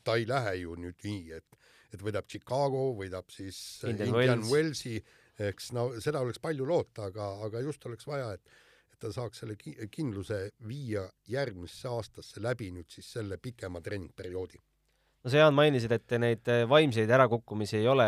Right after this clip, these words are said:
Speaker 2: ja vastasele ei näita oma frustratsiooni välja. Ma hakkasin mõtlema, mitu,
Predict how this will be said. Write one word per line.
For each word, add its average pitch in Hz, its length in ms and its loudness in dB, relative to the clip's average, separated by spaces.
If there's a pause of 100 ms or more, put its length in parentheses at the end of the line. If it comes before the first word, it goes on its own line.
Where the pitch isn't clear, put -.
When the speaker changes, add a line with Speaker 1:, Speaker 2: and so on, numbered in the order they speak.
(120)
Speaker 2:
ja 98 100 4
vastasele 107 480 2
ei 104 80 2
näita 117 320 0
oma 104 160 0
frustratsiooni 120 640 0
välja. 120 320 4
Ma 120 60 6
hakkasin 127 180 -2
mõtlema, 113 320 4
mitu, 127 300 2